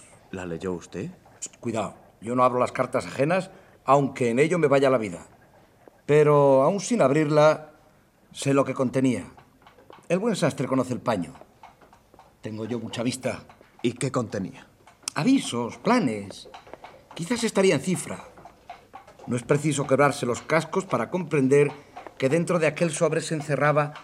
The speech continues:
Speaker 2: el monstruo hediondo del despotismo.
Speaker 1: ¿Y esas sospechas tienen fundamento?
Speaker 2: Bueno, basta con saber a quién iba dirigida.
Speaker 1: ¿A quién?
Speaker 2: A don Urbano Gil de la Cuadra. Puede que no le conozcan ustedes.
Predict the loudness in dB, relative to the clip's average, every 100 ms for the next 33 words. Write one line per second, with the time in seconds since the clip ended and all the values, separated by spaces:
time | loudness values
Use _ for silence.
0 | -14 -2 0 2 2 2 0 -4 -6 -4
1 | -2 0 2 0 0 -2 -4 -6 -2 -4
2 | -4 -14 -18 -20 _ -16 -4 -2 -2 -4
3 | -8 -12 -12 -4 -4 0 0 0 -4 -4
4 | -2 -2 -4 -6 -6 -6 -8 -10 -14 -16
5 | -6 -4 -4 -2 -4 -2 -2 -2 0 2
6 | 2 0 0 0 -2 -4 -4 -6 -6 -8
7 | -2 -2 -2 -12 -20 -20 -20 -20 -20 -20
8 | -8 -4 0 0 0 -4 -4 -4 0 -2
9 | -2 -4 -6 -12 -20 -20 -20 _ -20 -20
10 | _ -20 -20 -20 -20 -20 -20 _ -8 -6
11 | -2 -2 0 -2 -4 -8 -4 -4 -4